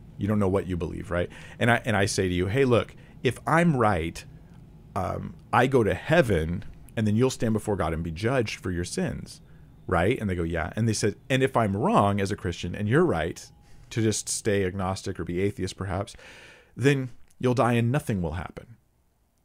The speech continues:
So it's a better bet to go with me. I'm, I, you know, to take a chance that you'll have eternity in heaven.'" And that's kind of Pascal's wager, but, but let me just say, Pascal's wager is, like, way smarter and better than that.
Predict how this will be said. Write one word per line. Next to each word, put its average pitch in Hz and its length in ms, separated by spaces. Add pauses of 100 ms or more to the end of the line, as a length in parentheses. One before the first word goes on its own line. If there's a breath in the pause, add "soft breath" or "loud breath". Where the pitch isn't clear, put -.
(420)
So 101 600 (640)
it's 123 160
a 117 40
better 117 260
bet 139 320 (360)
to 120 100
go 117 120
with 113 140
me. 156 320
I'm, 98 320
I, 90 160
you 113 120
know, 95 160 (100)
to 101 200 (340)
take 113 140
a 131 60
chance 190 520
that - 260
you'll 127 220
have 127 160
eternity 156 540
in 156 120
heaven.'" 160 260 (1300 loud breath)
And 143 200 (140)
that's 180 320 (100)
kind 107 380
of 233 220
Pascal's 247 500
wager, 247 340
but, 139 140
but 117 220
let 151 120
me 202 80
just 185 160
say, 113 120
Pascal's 160 420
wager 120 220
is, 104 60
like, 95 160
way 110 280
smarter 107 480
and 85 80
better 147 240
than 71 180
that. - 340